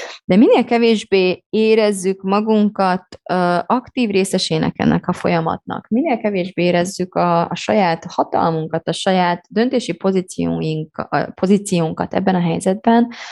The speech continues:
annál bizonytalanabbá válunk, és annál jobban fogunk ragaszkodni a megszokottunkhoz, és annál,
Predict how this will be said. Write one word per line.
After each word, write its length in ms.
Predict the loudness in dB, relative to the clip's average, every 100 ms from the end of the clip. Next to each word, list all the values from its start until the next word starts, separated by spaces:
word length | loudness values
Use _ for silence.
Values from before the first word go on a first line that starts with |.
| -18 -2
annál 300 | 2 2 0
bizonytalanabbá 800 | -2 -2 -2 -2 -2 -2 -2 0
válunk, 320 | -2 -2 -4
és 120 | 0
annál 160 | 2 2
jobban 240 | 2 -2
fogunk 340 | -4 -6 -4
ragaszkodni 520 | -2 -2 -4 -2 0 2
a 80 |
megszokottunkhoz, 1000 | 0 -2 -4 -6 -6 -4 -4 0 0 0
és 220 | -4 -6 -2
annál, 460 | 0 0 0 -2